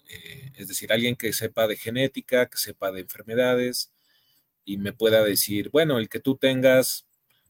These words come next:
un cierto riesgo para esta enfermedad, pues debes interpretarlo de esta manera". Eh, en fin,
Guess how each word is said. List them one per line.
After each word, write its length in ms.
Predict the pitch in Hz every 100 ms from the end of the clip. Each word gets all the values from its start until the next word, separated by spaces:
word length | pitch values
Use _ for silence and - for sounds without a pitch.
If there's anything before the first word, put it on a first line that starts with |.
| _
un 160 | 120 120
cierto 440 | - 131 123 131
riesgo 520 | 123 127 131 120 113 -
para 400 | 92 90 87 95
esta 200 | - 120
enfermedad, 600 | 117 127 131 131 127 123 -
pues 140 | 104
debes 300 | 117 117 -
interpretarlo 680 | 107 - 92 - 101 101 98
de 80 |
esta 200 | 95 -
manera". 680 | 101 113 131 135 131 127 127 _ _ _ _ _
Eh, 180 | - 90 120
en 100 | 131
fin, 220 | 147